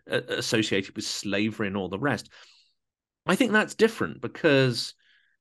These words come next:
monuments in the West that have connotations to slavery, you know, very few, if any, people would want to resurrect that institution. They might argue that the statue should change,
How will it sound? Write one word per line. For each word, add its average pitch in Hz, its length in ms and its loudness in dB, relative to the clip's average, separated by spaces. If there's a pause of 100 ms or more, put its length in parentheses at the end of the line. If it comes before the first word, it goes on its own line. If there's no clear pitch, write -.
(100)
monuments 165 680 2
in 135 80 0
the 123 80 0
West 131 560 -2
that 110 160 -6
have 110 220 -6
connotations 110 680 -4
to - 120 -12
slavery, 104 840 -4 (1080)
you 147 80 0
know, 104 200 2 (160)
very 151 360 4
few, 139 440 2
if - 140 -4
any, 127 140 -4
people 123 640 -2
would 110 500 2 (300)
want 120 480 -2
to 107 420 0
resurrect 113 1000 -2 (340)
that 110 160 0
institution. 120 920 -4 (320)
They 113 100 -2
might 165 180 2
argue 143 380 0
that 98 200 -8
the - 60 -8
statue - 480 -6
should - 220 -8
change, - 500 -12